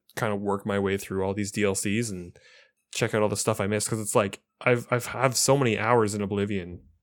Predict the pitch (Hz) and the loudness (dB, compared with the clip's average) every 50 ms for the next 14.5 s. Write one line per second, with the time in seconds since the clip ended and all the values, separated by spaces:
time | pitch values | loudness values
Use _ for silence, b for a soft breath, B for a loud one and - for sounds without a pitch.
0 | _ _ _ - 123 113 107 107 98 92 90 101 104 98 90 90 92 - - - | _ _ _ -2 0 0 0 0 -2 -2 -4 -2 -2 -2 -2 -4 -6 -8 -12 -14
1 | _ _ _ _ - 123 110 110 - - 151 151 127 117 123 - 113 104 95 104 | _ _ _ _ -4 -2 0 0 2 2 2 4 4 2 0 0 -2 -2 0 0
2 | 101 98 98 107 117 113 101 98 95 92 95 104 104 92 85 92 95 90 101 127 | 0 0 2 2 2 2 2 0 -2 -2 -2 -2 -4 -4 -2 -4 -4 -4 -6 -4
3 | - 202 233 240 202 - _ _ _ _ _ _ _ _ _ _ _ _ _ - | -2 -2 -2 -2 -4 -8 _ _ _ _ _ _ _ _ _ _ _ _ _ 2
4 | 117 110 101 95 92 90 90 90 92 - _ _ _ _ _ _ _ - 123 113 | 4 4 4 2 0 -2 -4 -8 -10 -14 _ _ _ _ _ _ _ 0 0 0
5 | 113 113 - - - - - - - - - - - 123 117 113 110 101 92 92 | 0 -2 -4 -6 -6 -8 -6 -6 -6 -6 -6 0 2 2 4 4 4 4 4 2
6 | - - _ _ _ _ _ _ _ _ _ _ _ 131 131 - 127 120 120 117 | -2 -10 _ _ _ _ _ _ _ _ _ _ _ -6 -2 2 2 2 2 2
7 | 113 107 107 101 101 101 95 95 92 - - 104 - 120 - 120 117 113 110 127 | 0 -2 -2 -2 0 -2 -2 -2 -2 -4 -6 -4 -4 -2 -2 0 -2 0 0 0
8 | 120 110 107 107 98 - - - - - _ _ _ _ _ _ _ _ _ 131 | 0 0 0 -4 -6 -8 -8 -8 -10 -14 _ _ _ _ _ _ _ _ _ -4
9 | 120 - - - 127 120 113 107 107 110 110 107 107 117 110 107 101 98 95 92 | -2 -2 -2 0 0 0 0 -2 -4 -4 -4 -2 0 0 2 2 2 0 -2 -4
10 | - - _ _ - 120 113 107 101 104 104 101 104 104 101 98 101 98 98 95 | -6 -12 _ _ -2 0 0 2 0 2 4 4 4 4 2 0 -2 -6 -6 -8
11 | - - 117 107 104 101 - 107 98 101 101 95 - - - 101 92 92 92 87 | -2 0 2 2 2 0 -4 -2 0 2 0 0 -2 -6 -8 -8 -6 -6 -8 -8
12 | 90 87 107 117 110 107 110 110 104 107 113 110 - 107 98 95 95 104 104 104 | -6 -4 -2 -2 -2 -2 -2 0 0 0 0 0 0 -2 -4 -4 -4 -2 -2 -2
13 | 101 98 98 98 - _ 95 95 - - 113 101 101 101 107 107 101 - - 101 | -2 -2 -4 -6 -8 _ -10 -6 -4 -4 -4 -2 -2 -2 -2 -2 -2 -4 -4 -6
14 | 101 95 - - 113 107 101 - - - | -8 -6 -2 0 0 0 0 -2 -8 -10